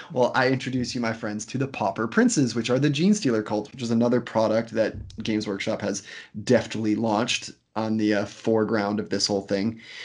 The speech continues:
They've been there for two hundred years, plotting and worshiping a giant Gene Stealer. And when the orcs arrive, they kind of freak out because their big plan, this, like,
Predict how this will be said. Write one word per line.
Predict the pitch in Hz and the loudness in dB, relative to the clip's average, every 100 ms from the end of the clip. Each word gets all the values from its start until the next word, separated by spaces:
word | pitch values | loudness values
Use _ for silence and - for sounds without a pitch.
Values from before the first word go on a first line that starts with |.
| - - | -16 -10
They've | 98 127 180 139 | 2 6 6 6
been | 127 | 4
there | 120 120 | 4 2
for | 123 135 | 0 -2
two | - 151 | 0 2
hundred | 156 147 | 4 4
years, | 147 156 110 95 - | 6 6 6 0 -6
plotting | - - 120 117 113 113 117 117 - _ | -14 -6 0 2 2 0 -2 -6 -20 _
and | 107 113 | -8 -2
worshiping | 120 117 117 120 117 | 0 0 -2 0 0
a | 104 | 0
giant | 101 107 107 127 117 | -2 0 2 0 2
Gene | 117 120 | 4 4
Stealer. | 117 120 117 117 131 135 - - - - _ - | 4 4 4 4 2 0 -6 -20 -20 -20 _ 2
And | 117 113 113 110 110 - _ - | 4 6 4 2 0 -6 _ -6
when | 120 | 0
the | 120 | 2
orcs | - 139 156 143 | 4 4 4 2
arrive, | 127 110 107 110 104 - _ _ | 4 4 2 -2 -6 -16 _ _
they | 107 117 | -4 -2
kind | 117 139 123 | 2 2 2
of | - | 0
freak | - 131 117 | 0 2 4
out | 117 120 - - _ | 2 2 0 -6 _
because | 110 - 110 104 | -8 -2 -2 0
their | 107 101 | -2 -4
big | - 120 120 | 0 0 0
plan, | - 131 131 107 | -2 2 4 4
this, | 101 - | 2 -2
like, | 98 98 | -2 -4